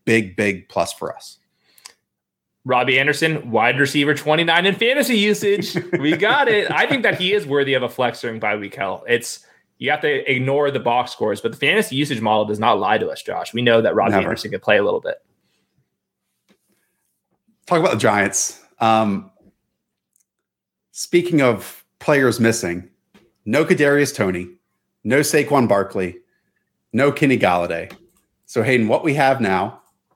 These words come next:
Speaker 1: is a Giants team who's had some injuries along their offensive line,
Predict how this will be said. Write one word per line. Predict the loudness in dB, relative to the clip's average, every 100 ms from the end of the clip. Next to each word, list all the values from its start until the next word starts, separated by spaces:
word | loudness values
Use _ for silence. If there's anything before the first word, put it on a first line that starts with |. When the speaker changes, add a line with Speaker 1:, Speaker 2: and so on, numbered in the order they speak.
| _ _ _ _ _ _ _ _ _
Speaker 1:
is | -18
a | -8
Giants | 2 2 2 -2
team | -2 0 -2 -4
who's | -6 0
had | 0
some | 0 0
injuries | 2 2 0 0
along | 0 2
their | 2 2
offensive | 2 0 -6 -6 -6
line, | -6 -8